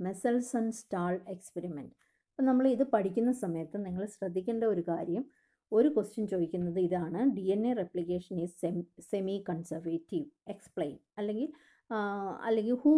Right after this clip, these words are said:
proposed the semi conservative mode of replication?" എന്ന് ചോദിക്കും. പിന്നെ വേറൊരു ക്വസ്റ്റ്യൻ ചോദിക്കാവുന്നത്,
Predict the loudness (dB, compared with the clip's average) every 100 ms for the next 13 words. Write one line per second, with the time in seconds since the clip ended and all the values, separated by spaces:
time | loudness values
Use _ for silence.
0 | 6 0 0 0 0 0 0 0 -2 -16
1 | -18 _ -6 -2 -2 -2 -2 -2 0 0
2 | 0 0 2 2 2 0 -2 -2 -4 -4
3 | -4 -4 -8 -8 -8 -8 -10 _ _ 2
4 | 4 2 -4 _ 2 6 6 6 4 4
5 | 2 0 -2 -2 0 0 0 0 0 -2